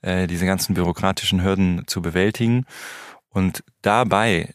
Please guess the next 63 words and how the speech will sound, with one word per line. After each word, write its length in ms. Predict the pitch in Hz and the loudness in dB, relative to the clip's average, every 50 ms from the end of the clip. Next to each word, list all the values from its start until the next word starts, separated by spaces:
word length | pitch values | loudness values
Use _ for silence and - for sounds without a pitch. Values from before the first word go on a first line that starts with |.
| _ | _
die 200 | - 95 101 92 | -10 -8 -6 -4
konkrete 460 | - 95 95 90 - 98 92 87 92 | -2 0 -2 0 0 -2 -2 0 0
Unterstützung 640 | 90 90 - 87 - - - 95 - - - 101 98 95 | -2 -2 -2 -4 -4 -2 -2 -2 -2 -2 -2 -2 -2 -2
kommt 400 | - - 104 95 98 - - 95 | -2 -2 -2 -2 -2 -2 -2 -2
eher 180 | 95 92 90 | 0 0 0
nicht 220 | 90 90 104 - - | 0 0 -2 -2 -2
vom 180 | - 101 87 | -2 -4 -2
Staat, 380 | - - 104 104 117 131 131 - | -2 0 0 2 2 0 0 -2
sondern 260 | - 95 95 92 90 | -2 0 0 0 0
kommt 260 | 87 - 98 95 90 | 0 0 0 0 2
eher 160 | 90 92 92 87 | 0 0 0 0
von 180 | - 90 85 | 0 -2 0
Ehrenamtlichen. 720 | 82 85 85 87 80 - - - - - - - - 101 - _ - - - - - - - | 0 0 0 0 -2 -2 -4 -8 -10 -10 -10 -10 -10 -10 -16 _ -20 -20 -20 -18 -20 -16 -10
Da 100 | - 92 | -6 0
werden 180 | 85 92 92 95 | 0 2 2 2
dann 100 | 92 90 | 2 0
eben 160 | 90 87 82 | 0 0 0
auch 100 | 82 85 | 0 -2
Vermieter 640 | - - 85 87 98 110 - - 120 113 110 104 - | -2 -2 0 0 0 0 2 2 2 2 2 2 0
angesprochen 640 | 104 107 107 107 - - - 104 104 101 104 101 95 | 0 2 2 0 0 0 2 2 2 2 2 -2 0
und 120 | 92 90 | 0 -2
gesagt, 320 | 87 92 92 95 92 - - | -2 0 0 0 0 0 -2
„Ja, 100 | 95 90 | 0 0
ja, 220 | 87 90 92 98 | 2 2 2 2
das, 280 | 98 92 87 - - - | 2 2 0 -2 -4 -4
äh, 220 | 80 87 87 85 | -4 -4 -4 -4
ist 100 | 85 - | -2 -2
ein 120 | 104 92 - | -4 -4 -2
Flüchtling 640 | - 123 135 135 - - 131 120 113 110 110 101 | 0 0 0 0 0 0 0 2 2 2 2 2
und, 260 | 90 92 92 90 82 - | 2 0 -2 -2 -4 -6
äh, 380 | - 87 85 85 82 78 80 - | -6 -4 -4 -4 -4 -6 -8 -8
da 280 | - - - 92 85 | -6 -4 -4 -2 -2
wird 120 | 92 98 - | -2 -4 -4
vom 220 | - - 90 - | -2 -4 -2 -2
Amt 260 | - 104 127 131 - | 0 0 0 0 0
die 100 | 117 104 | 0 0
Wohnung 300 | 101 104 104 104 101 98 | 2 2 2 2 0 0
bezahlt, 560 | 98 95 - - 98 92 95 95 95 92 - - - - - - - - - - - | -2 -4 -4 -2 0 0 2 0 0 -2 -4 -12 -18 -18 -16 -16 -16 -18 -16 -8 -4
aber 180 | 92 87 95 | 0 0 2
das 180 | 92 95 87 - | 2 2 0 0
Geld 280 | - 92 90 87 - | 0 0 0 0 0
kommt 240 | - - 123 139 135 | 2 2 2 2 4
dann 140 | 127 107 98 | 2 0 0
schon, 520 | 90 - 104 101 101 98 95 95 95 92 | 0 -2 0 0 2 0 0 -2 -4 -6
äh, 240 | - 76 82 87 87 | -6 -6 -6 -6 -6
geduldet 400 | 82 90 85 104 120 127 123 - | -6 -4 0 2 4 4 4 2
euch 180 | 95 95 95 - | 0 -2 0 0
noch 100 | 98 98 | 0 0
ein 100 | 98 92 | 0 0
bisschen.“ 260 | 98 - - 92 87 | 0 -2 -2 -2 -2
Das 140 | 87 82 - | -2 -4 -2
Amt 220 | - 92 95 90 | -2 -2 -2 -2
braucht 340 | - - - 113 113 - - | 0 2 2 2 2 0 -4
manchmal 300 | 107 101 - - 87 82 | -4 -4 -2 -4 -4 -4
einfach 180 | 92 - - 92 | -4 -4 -4 -4
ein 100 | 90 85 | -2 -2
bisschen 240 | 95 90 - 90 | -2 -4 -2 -2
länger, 320 | 85 87 98 107 110 107 101 | -2 0 0 0 0 0 0
bis 140 | 90 - - | -2 -6 -8
es 100 | - - | -10 -6
dann 180 | - 98 92 92 | -4 -2 -2 -2
die 80 | 92 92 | 0 0
Miete, 380 | 98 101 - - 90 90 87 | 0 0 0 -2 -2 -2 -4